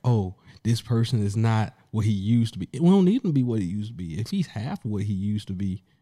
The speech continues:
we're talking about Dwight Howard here. Uh, he's back in, back to the Lakers. Uh, hopefully Kobe can go talk to him.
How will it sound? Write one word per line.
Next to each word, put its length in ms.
we're 80
talking 240
about 160
Dwight 360
Howard 360
here. 220
Uh, 320
he's 220
back 320
in, 200
back 260
to 100
the 120
Lakers. 420
Uh, 320
hopefully 520
Kobe 260
can 160
go 140
talk 300
to 80
him. 320